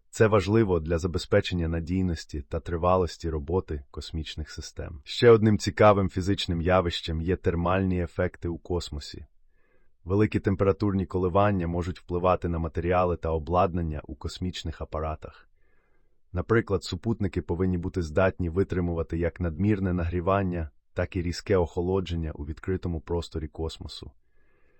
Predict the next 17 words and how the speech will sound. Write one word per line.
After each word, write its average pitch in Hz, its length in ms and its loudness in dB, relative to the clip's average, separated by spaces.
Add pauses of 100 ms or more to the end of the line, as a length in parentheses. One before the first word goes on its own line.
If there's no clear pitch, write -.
(420)
Це - 160 6
вимагає 107 460 8
використання 98 680 2
спеціальних 95 640 0
термостійких 92 800 -4
матеріалів 90 560 0
та - 120 -6
систем 92 440 -4
охолодження. 80 720 -8 (560)
Наприклад, 95 640 -2 (160)
радіатори 104 600 8
на 98 120 4
супутниках 95 760 -4
використовуються 90 840 -2
для 82 160 -2
відведення 90 540 0
тепла 92 520 0